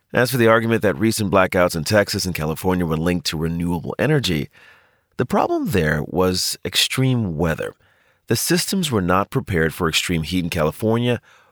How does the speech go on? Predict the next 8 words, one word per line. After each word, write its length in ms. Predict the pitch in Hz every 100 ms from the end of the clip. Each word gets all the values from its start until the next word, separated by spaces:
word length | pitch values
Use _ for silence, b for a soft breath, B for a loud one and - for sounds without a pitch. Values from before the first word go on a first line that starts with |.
| b
or 360 | b 117 123 -
historic 640 | - - 117 - 127 120 -
cold 340 | - 117 113
in 120 | 90
Texas. 600 | - 170 - - 67 - - b b b b b
And 140 | 85
in 120 | 135
Texas, 600 | 147 123 82 - - -